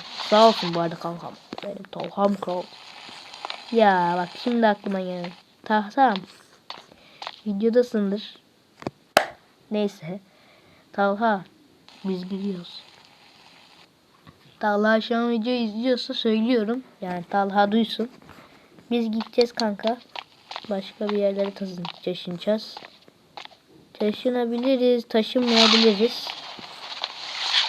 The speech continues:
Ha bu arada YouTube'a direkt ev videosunu atacağım.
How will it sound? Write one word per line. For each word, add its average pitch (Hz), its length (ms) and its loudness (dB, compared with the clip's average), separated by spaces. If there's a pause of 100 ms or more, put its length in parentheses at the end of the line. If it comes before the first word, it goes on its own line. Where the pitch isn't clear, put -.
(140)
Ha 220 140 6
bu 247 80 10
arada 269 180 12
YouTube'a 269 420 8
direkt 277 260 10
ev 254 160 10
videosunu 254 400 8
atacağım. 247 480 6